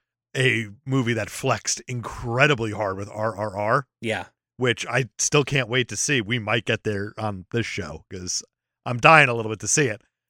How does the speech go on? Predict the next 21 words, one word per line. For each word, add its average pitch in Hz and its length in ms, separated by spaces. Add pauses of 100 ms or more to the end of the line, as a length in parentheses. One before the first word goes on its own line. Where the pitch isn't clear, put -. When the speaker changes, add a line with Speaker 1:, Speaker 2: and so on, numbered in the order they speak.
(120)
Speaker 2:
<laughs> - 720
Speaker 1:
But 175 280
you 190 120
have 214 260
all 190 120
these 170 180
movies 202 480
that 147 220
are 127 160
flying 160 360
a 147 40
little 160 140
more 156 140
under 147 160
the 135 80
radar 190 600 (160)
now. 117 360 (320)
Speaker 2:
Yeah. 117 240 (120)
Speaker 1:
That 151 140
aren't, 156 240
like, 147 200